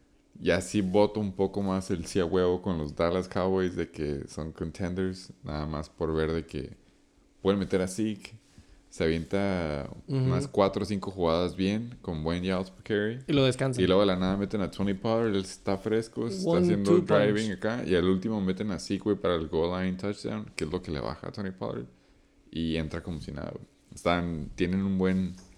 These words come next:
Speaker 2: Tempo.
Speaker 1: Lightning and Thunder que tanto quieren todos los equipos y tanto se hace hype. Estos güeyes sí lo tienen, güey. Entonces, Zeke sí se me hace que se merece honorable mention. A lo mejor si tu equipo lo usara más seguido, ya estaría dentro de playoffs, güey. Pero, en fin,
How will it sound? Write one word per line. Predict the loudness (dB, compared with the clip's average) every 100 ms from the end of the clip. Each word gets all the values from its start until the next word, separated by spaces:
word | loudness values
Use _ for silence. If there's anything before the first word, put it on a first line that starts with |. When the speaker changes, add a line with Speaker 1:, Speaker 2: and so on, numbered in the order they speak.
| _
Speaker 2:
Tempo. | 2 2 6
Speaker 1:
Lightning | 6 6 2 2 2
and | 2
Thunder | 2 2 0 0
que | 0
tanto | 0 -2 -2
quieren | -2 0
todos | 2 2
los | -2
equipos | -4 -4 -4 -6 -6
y |
tanto | -6 -6 -6
se | -6
hace | -6 -2 -2 -2 -4 -4
hype. | -4 -4 -8 _ _ _ _ _
Estos | -10 -4
güeyes | -4 -4
sí | -6
lo | -10
tienen, | -10 -10
güey. | -12
Entonces, | -10 -12 -8 -10 -2
Zeke | -2 -2
sí | -8 -6
se | -4
me | -4
hace | -4 -8
que | -8
se | -6
merece | -4 -6 -4 -2 0 -4 -10 -20 _ _ -20 _ _ _ 0
honorable | 2 2 2
mention. | 0 -2 -2 0
A |
lo |
mejor | 0 0 -4
si | -6
tu |
equipo | -4 -4 -4 -4 -4 -6 -12 -14 -8
lo | -6
usara | -4 -2 -2
más | -4
seguido, | -6 -4 -2 -2 -4 -8 _ _ _ -20 _ _ -20 _
ya | -20
estaría | -6 -4 -4
dentro | -4 -6
de | -4
playoffs, | -4 -4 -8 -12
güey. | -10
Pero, | -8 -8
en | -6
fin, | -4 -4 -6